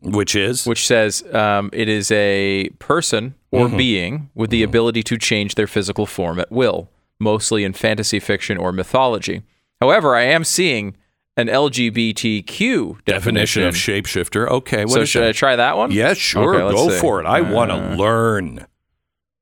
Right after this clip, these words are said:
Speaker 2: uh, let's see. Shape. No, it's not. <laughs> No, they, <laughs> they won't give me a
Speaker 1: They won't let you in?
Speaker 2: No, they're not letting me in.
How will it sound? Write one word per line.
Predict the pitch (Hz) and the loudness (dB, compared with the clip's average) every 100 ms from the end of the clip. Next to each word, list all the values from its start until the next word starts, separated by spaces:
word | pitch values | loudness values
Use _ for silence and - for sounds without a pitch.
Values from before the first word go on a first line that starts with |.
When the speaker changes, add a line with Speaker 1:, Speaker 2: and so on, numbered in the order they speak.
| - - | -20 -16
Speaker 2:
uh, | 87 87 | -12 -12
let's | 95 | -12
see. | - 90 | -10 -8
Shape. | - - - 101 104 - - - _ _ _ _ _ _ _ _ _ _ _ _ _ _ _ _ | -8 -8 -4 -2 -2 -4 -12 -20 _ _ _ _ _ _ _ _ _ _ _ _ _ _ _ _
No, | 110 131 165 | -6 -4 -2
it's | 131 - | -4 -2
not. | 139 - | -4 -4
<laughs> | - _ _ _ - | -12 _ _ _ -10
No, | 120 120 | -4 0
they, | 123 131 - - | 0 0 -4 -14
<laughs> | _ _ | _ _
they | 151 143 | 2 2
won't | 139 135 | 2 0
give | 131 | 0
me | 120 117 | 2 2
a | 127 _ _ _ - | 0 _ _ _ 0
Speaker 1:
They | 131 | 2
won't | 143 135 | 4 2
let | 117 | 2
you | 135 | 0
in? | 147 - _ - | -2 -6 _ 0
Speaker 2:
No, | 214 302 127 | 4 4 4
they're | 127 | 4
not | 147 135 | 4 4
letting | 127 123 | 2 2
me | 117 | 2
in. | 98 92 | 0 -2